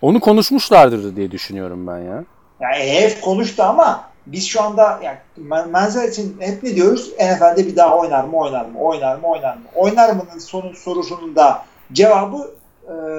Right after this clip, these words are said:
Speaker 2: neden kovulduğunda gizli. Yani
Speaker 1: Ha, ben
Speaker 2: şeyden
Speaker 1: şey de söyleyeyim abi, N F L'de franchise Q B değil de yedek Q B olarak olabilir Manziel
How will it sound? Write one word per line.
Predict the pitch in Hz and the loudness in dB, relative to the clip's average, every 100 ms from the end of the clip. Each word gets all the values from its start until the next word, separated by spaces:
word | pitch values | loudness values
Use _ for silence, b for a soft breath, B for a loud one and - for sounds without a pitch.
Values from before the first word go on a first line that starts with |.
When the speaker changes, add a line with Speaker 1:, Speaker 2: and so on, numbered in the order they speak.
| 151 147 143 | -10 -10 -8
Speaker 2:
neden | 180 254 202 | -4 -4 -4
kovulduğunda | 175 170 170 165 160 160 | -6 -4 -4 -6 -8 -8
gizli. | 254 - 240 | -8 -12 -16
Yani | - - - - _ _ - - | -20 -20 -20 -20 _ _ -14 0
Speaker 1:
Ha, | 143 - - | 2 2 4
ben | |
Speaker 2:
şeyden | 135 151 165 | 10 10 10
Speaker 1:
şey | 165 170 185 | 8 10 10
de | 202 | 10
söyleyeyim | - 208 208 196 | 10 8 8 8
abi, | 147 143 | 8 8
N | 127 131 | 6 6
F | 156 | 6
L'de | 147 151 | 6 6
franchise | 165 151 165 156 - | 2 0 2 0 0
Q | 156 151 | -6 -4
B | 160 | -6
değil | 180 | -2
de | |
yedek | 165 131 143 - | -2 0 -4 -6
Q | 147 | -6
B | 131 | -4
olarak | 120 123 143 143 | 0 0 0 -2
olabilir | 135 135 139 | -2 -2 -4
Manziel | 131 110 95 98 | -4 -8 -10 -12